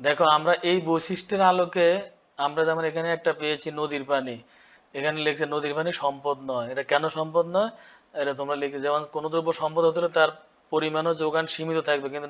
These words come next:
নদীর পানি, আহ, যোগান হলো প্রচুর, তাই নদীর পানি সম্পদ নয়।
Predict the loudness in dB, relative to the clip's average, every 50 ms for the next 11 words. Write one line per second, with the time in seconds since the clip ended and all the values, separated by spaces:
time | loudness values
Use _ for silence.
0 | -8 -6 -6 -6 -4 -2 -2 -2 -2 -2 -4 -6 -6 -10 -18 -20 -20 -20 -20 -20
1 | _ _ _ _ -4 0 0 2 2 2 2 4 4 4 4 4 2 2 2 2
2 | 0 0 0 -2 -6 -6 -8 -8 -4 -4 -4 -2 -2 -4 -4 -4 -4 -4 -2 -4
3 | -4 -4 -2 -4 -4 -2 -2 -2 -2 -2 -2 -4 -4 -4 -4 -6